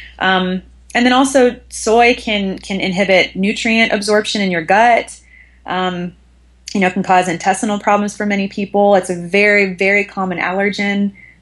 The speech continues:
So it really is a mixed bag when it comes to soy. I, I would say if you are having really bad hot flashes, you don't wanna use any kind of bioidentical hormones,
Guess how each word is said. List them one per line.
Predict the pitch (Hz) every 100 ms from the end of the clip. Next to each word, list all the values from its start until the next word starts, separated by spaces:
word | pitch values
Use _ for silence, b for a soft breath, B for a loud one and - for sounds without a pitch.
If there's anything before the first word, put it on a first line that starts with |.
| -
So | 208 202 196
it | 190
really | 214 214 220
is | 220
a | 208
mixed | 190 185 -
bag | 180 180
when | 175
it | 175
comes | 180 175
to | 170
soy. | - 170 165 170
I, | 185 -
I | 190
would | 190
say | - 202 190
if | - 196 -
you | 202 196
are | 185
having | 185 208 240
really | 226 226
bad | 226 226
hot | 196 185
flashes, | - 185 180 185 185 185
you | 180
don't | 180 180
wanna | 226 214
use | 202 190
any | 190
kind | 185 185
of | 180
bioidentical | 175 170 170 165 160
hormones, | 156 165 165 165 165 -